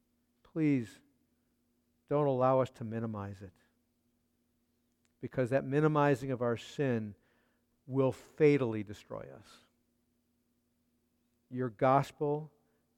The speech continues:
is made glorious in our minds when sin is hideous, and all that is by your Spirit.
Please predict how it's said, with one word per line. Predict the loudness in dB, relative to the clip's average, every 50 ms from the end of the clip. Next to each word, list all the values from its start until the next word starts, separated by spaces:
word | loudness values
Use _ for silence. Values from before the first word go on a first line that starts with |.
| _ -8
is | -8 -8 -8
made | -8 -6 -4 -4 -4 -6 _ _
glorious | -12 -8 -4 -2 0 0 -2 -2 -6 -8 -14 -20 -20 -20 -16
in | -12 -10
our | -10 -10 -8
minds | -6 -4 -4 -4 -4 -6 -10 -14 -18 _ _ _ _ _ _ _ _ _ _ _ _ _ _ _ _ _ _ _ _ _ _ _ _ _ _ _ _ _
when | -12 -10 -10 -10 -10
sin | -12 -16 -20 -14 -10 -8 -6 -6 -6 -8 -12 -20 _ _ _ _ _ _ _ _ _ _ _ _ _ _ _ _ _ _ _
is | -18 -18 -18 -20 -16 _ -6
hideous, | -4 -4 -2 -4 -6 -8 -12 -20 -20 -20 _ _ _ _ _ _ _ _ _ _ _ _ _ _ _ _ _ _ _ _ _ _ _ _ _ -18
and | -16 -10
all | -6 -4 -4 -2 -2
that | -2 -2 -4
is | -4 -6
by | -8 -8 -8
your | -8 -8 -10
Spirit. | -14 -16 -18 -18 -20 -20 -20 -20